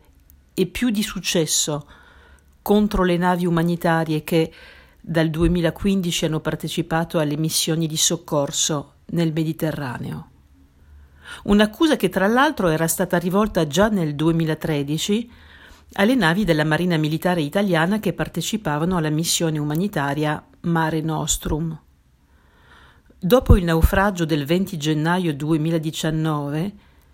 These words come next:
in cui sono morte centodiciassette persone al largo della Libia,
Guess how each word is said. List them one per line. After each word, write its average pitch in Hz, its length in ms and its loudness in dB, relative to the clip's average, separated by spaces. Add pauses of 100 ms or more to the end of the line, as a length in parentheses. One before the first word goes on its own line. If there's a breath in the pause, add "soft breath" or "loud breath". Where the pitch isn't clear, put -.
(420 soft breath)
in 190 160 0
cui 247 180 0
sono 180 240 2
morte 185 360 0
centodiciassette 196 1080 0
persone 175 680 0
al 143 100 0
largo 160 300 0
della 151 220 0
Libia, 147 560 -2